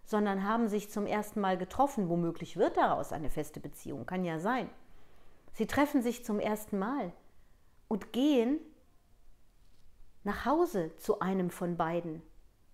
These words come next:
und legen sich gemeinsam ins Bett und machen eigenartige Dinge.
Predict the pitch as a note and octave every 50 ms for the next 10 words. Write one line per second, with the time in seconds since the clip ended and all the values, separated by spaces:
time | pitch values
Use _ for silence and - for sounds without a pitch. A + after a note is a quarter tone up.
0 | - - - - - - - - - - - - A#3 G#3 - A3+ A#3 C4 C4 C4
1 | A3+ A3+ A#3+ A#3 - - A#3+ G#3+ G#3 G#3 A3 A3 G#3 G#3+ G3 G3 G3 F#3+ - -
2 | C#4+ D#4 D4+ A#3+ G#3+ G#3 F#3+ G#3 G#3 - - - - - G#3 A3 A3 G#3 G#3 -
3 | G3 G3+ G3 - G3 F3+ G3 G3+ A#3 C4 D#4+ D#4+ G#3 D#3+